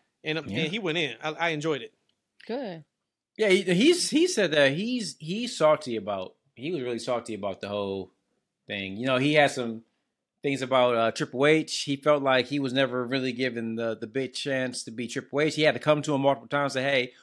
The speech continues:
Speaker 2: what can I do to be one of your guys?" And Triple H was
Speaker 1: Mm-hmm.
Speaker 2: like, "Oh, hey, what do you mean? I am." Like, "No, no, no. I, I know the difference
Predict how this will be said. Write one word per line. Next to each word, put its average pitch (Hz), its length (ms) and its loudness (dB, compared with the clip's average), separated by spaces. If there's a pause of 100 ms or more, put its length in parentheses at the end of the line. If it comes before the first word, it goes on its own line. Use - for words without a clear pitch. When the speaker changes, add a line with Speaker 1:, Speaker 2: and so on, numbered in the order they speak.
(160)
Speaker 2:
what 143 180 2
can 160 140 4
I 151 100 8
do 143 460 2 (320)
to 156 80 -2
be 139 320 4
one 131 200 2
of 123 60 0
your 123 160 2
guys?" 101 420 0
And 104 240 -10
Triple 117 240 -10
H 107 100 -10
was - 20 -10
Speaker 1:
Mm-hmm. 107 100 -8
Speaker 2:
like, 127 80 -2
"Oh, 123 120 -2
hey, 117 160 -4
what 123 140 -4
do 135 40 -4
you 135 60 -2
mean? 143 200 0
I 123 100 0
am." 143 160 2
Like, 113 220 -4
"No, 127 260 2
no, 107 140 -6
no. 101 80 -8
I, 101 300 -4
I 131 40 -2
know 131 160 0
the 113 120 -6
difference 107 400 -8